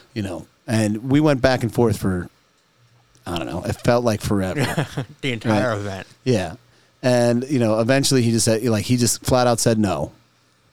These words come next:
Speaker 1: And he goes, you know, he's like, "I'm sorry, man. I really just don't want it. And this is my cigar,"
Speaker 2: Yeah.
Speaker 1: and blah, blah, blah. So he goes to register, and he goes to buy a cigar.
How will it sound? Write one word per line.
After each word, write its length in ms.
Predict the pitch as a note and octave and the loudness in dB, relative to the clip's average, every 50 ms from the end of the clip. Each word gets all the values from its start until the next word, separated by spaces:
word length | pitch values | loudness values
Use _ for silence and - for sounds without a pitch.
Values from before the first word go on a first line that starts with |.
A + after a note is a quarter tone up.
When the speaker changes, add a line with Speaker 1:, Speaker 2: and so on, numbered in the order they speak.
| _ _ _ _ _ _ - | _ _ _ _ _ _ -4
Speaker 1:
And 380 | - G#2+ G2+ F#2+ F#2 F2+ F2 F2 | -2 -2 0 0 -2 -2 -4 -2
he 80 | G2+ G#2 | -2 0
goes, 340 | G2+ A#2 A2+ A2+ G2+ - - | 2 2 2 2 2 0 -2
you 80 | - A2 | -2 -2
know, 60 | G2 F#2 | 0 -2
he's 100 | F2 F2+ | -2 -4
like, 100 | G2 G2+ | -4 -4
"I'm 180 | G#2 A2 A2+ G#2+ | -4 -4 -2 0
sorry, 220 | - A2 F#2+ F2+ E2+ | 0 0 0 0 -2
man. 180 | E2+ D#2+ E2 D#2 | -4 -6 -6 -6
I 120 | C2+ G2 | -6 -4
really 260 | F#2+ G2+ G#2+ G2+ G2 | -2 0 0 0 0
just 120 | F#2+ - - | -2 -4 -4
don't 140 | F2+ E2+ | -4 -4
want 180 | F2 E2 E2+ E2+ | -4 -4 -4 -4
it. 100 | E2+ E2 | -4 -4
And 160 | E2 E2 D2+ E2+ | -4 -6 -4 -4
this 100 | F#2+ F#2+ | -4 -4
is 60 | G#2 | -2
my 140 | G#2 G2 F#2+ | -2 -2 -2
cigar," 280 | - - F2 E2 - D2 | -2 -4 -4 -4 -6 -6
Speaker 2:
Yeah. 60 | C#2+ | -6
Speaker 1:
and 120 | C#2 - | -8 -8
blah, 100 | - D2 C2+ | -10 -10 -10
blah, 80 | C#2 C#2+ C#2+ - | -10 -10 -10 -12
blah. 100 | - G#2+ | -10 -10
So 100 | A#2+ G#2+ | -8 -4
he 60 | G#2 | -2
goes 180 | G2+ A2+ A#2 A#2+ | 0 0 2 2
to 60 | C#3 | 0
register, 540 | C3 A#2 G#2+ G2 F2+ F#2 - - E2+ E2 - - - - _ _ _ _ _ _ _ _ _ _ _ _ _ _ _ _ _ - - - - - - - - | 2 2 2 0 0 -4 -4 -4 -4 -6 -6 -8 -14 -20 _ _ _ _ _ _ _ _ _ _ _ _ _ _ _ _ _ -20 -20 -20 -20 -20 -20 -12 -6
and 140 | A2 G#2 G#2 | -4 -2 0
he 60 | F#2+ | 2
goes 160 | A2 G#2+ - | 0 0 0
to 80 | - G#2+ | 0 0
buy 180 | A2 G#2 G2+ | 2 2 2
a 80 | G2+ F#2 | 2 0
cigar. 440 | - - F#2 F#2 D#2 C2+ D2+ F#2 | 0 -2 -2 -4 -4 -4 -6 -8